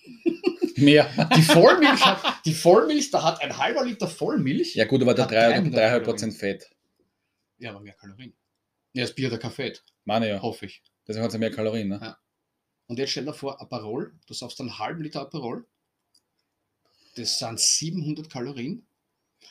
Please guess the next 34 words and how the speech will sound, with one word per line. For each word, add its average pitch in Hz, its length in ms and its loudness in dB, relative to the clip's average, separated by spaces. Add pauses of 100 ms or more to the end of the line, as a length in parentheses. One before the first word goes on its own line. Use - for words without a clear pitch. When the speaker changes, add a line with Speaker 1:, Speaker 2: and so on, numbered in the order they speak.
(120)
Speaker 1:
Also 151 140 -4
ein 147 60 -2
kleines 117 280 -4
Schnitzel 131 480 -4
hat 208 160 -12
weniger. 101 400 -12 (120)
Speaker 2:
Das 120 160 -8
ist 165 140 -2
richtig. 131 540 -6 (300)
Wahrscheinlich 127 360 -6
auch - 20 -6
nahrhafter, 104 480 -4
ne? 117 200 -12 (800)
Als 120 120 -10
Speaker 1:
Ja. 104 60 -2
Speaker 2:
Aperol. 98 400 -6 (100)
Speaker 1:
Aperol 143 340 -6
ist 147 100 -8
gut, 165 240 -8
aber 143 300 -8 (300)
Speaker 2:
Na. 80 380 -8
Speaker 1:
nah-, 123 520 -6
na-, - 440 -10
nee, 104 240 -18 (120)
nahrhafter 120 520 -10
ist 123 140 -8
es, - 420 -10
ist 127 160 -16
es, - 400 -10 (300)
äh, 110 80 -16 (220)
Speaker 2:
Schnitzel. 107 420 -8 (160)
Speaker 1:
ist 156 200 -10
es 156 100 -10
Schnitzel. - 360 -14